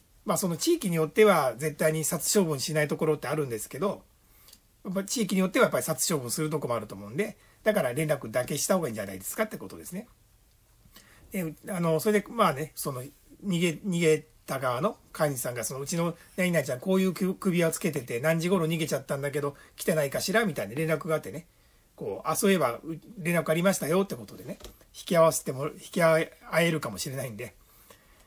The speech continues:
四番目としては、地域のペットショップとかね、サロンさんとかにもね、協力を依頼してみてもいいんじゃないですかと。だからね、その張り紙とかね、なんかこう、あと情報を拡散してもらえませんかみたいなこと。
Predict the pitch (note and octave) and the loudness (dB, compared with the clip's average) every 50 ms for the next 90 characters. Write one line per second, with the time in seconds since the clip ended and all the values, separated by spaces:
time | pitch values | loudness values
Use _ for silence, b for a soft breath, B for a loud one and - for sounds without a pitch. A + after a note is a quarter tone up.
0 | b b b b - A3 G#3 G3 G3 F#3+ G3 G3 G#3+ A3+ A3+ F#3+ E3 - - D#3 | b b b b -4 0 2 4 6 6 6 6 4 4 2 2 -2 -2 -2 -2
1 | D3 E3+ E3+ D3+ C3 B2 - - - A#3+ G#3+ - F#3 C3+ A#2+ - C#3+ C#3 - C#3+ | 0 2 2 0 0 -2 -6 -6 -2 -2 -2 -2 -2 -6 -4 -4 -4 -4 -2 0
2 | F#3+ G3 F#3+ - B2 A2+ - - A#2+ B2+ - E3 D#3 D#3 D3+ D3+ D3+ C#3 - E3 | 0 0 0 -2 -10 -10 -10 -10 -8 -6 -4 -2 0 0 2 0 0 0 0 0
3 | D#3 D#3+ D#3+ D3+ D3+ D3+ - - G2+ - F2+ A2+ D3 C#3+ - D#3 C#3+ C3 B2+ B2 | 0 0 0 -2 -2 -2 -2 -4 -4 -8 -14 -16 -14 -8 -4 -4 -2 -2 -4 -8
4 | - - C3 B2+ - - _ _ _ _ - - D3+ C3+ B2+ B2+ A2+ - - - | -8 -6 -6 -6 -6 -8 _ _ _ _ -14 -12 -8 -6 -6 -4 -4 -4 -4 -4
5 | - - - F3+ E3 F#3+ F3+ A3+ F#3 C#3 B2 A#2+ G#2+ F#2+ G#2 G#2 G2 G#2 - - | -6 -2 -2 0 0 2 4 4 2 2 0 -6 -8 -8 -10 -12 -10 -10 -6 -4
6 | G3+ F#3 - - - _ _ b b b b b b b b b b b b b | -4 -4 -6 -8 -16 _ _ b b b b b b b b b b b b b
7 | _ _ - F3+ C#3 B2 A#2 D3 E3+ D#3 - - D#3+ D3 C3 A#2+ A#2+ A#2+ - C#3 | _ _ -10 -10 -8 -6 -4 -6 -6 -6 -6 -6 -6 -6 -4 -6 -6 -4 -2 0
8 | E3 D#3 D3+ D3 D3 D3 C#3+ C#3 A#2 G#2 D#3 A3 - _ _ - - B2 A2+ - | 2 2 2 2 0 0 -4 -4 -6 -4 -6 -6 -8 _ _ -12 -12 -10 -10 -10
9 | G#2+ - G2 F#2 G2+ - - D3+ D#3+ D3+ C3+ D3+ E3 D3+ D#3 E3 D#3 C#3+ - E3+ | -12 -12 -14 -14 -14 -14 -12 -12 -12 -8 -2 0 0 2 2 2 0 0 -2 -6
10 | D#3 - - - E3+ D3+ - F3 F3 F3 E3+ F3 E3 - G3 E3 D#3 F#3 F#3+ F#3 | -4 -4 0 0 0 0 0 0 2 2 2 2 2 0 0 0 2 2 2 2
11 | D#3+ C#3 C#3 A#2+ A2 G#2+ - A2+ G#2+ G2 F2+ | 2 -2 -4 -6 -8 -8 -12 -12 -14 -14 -14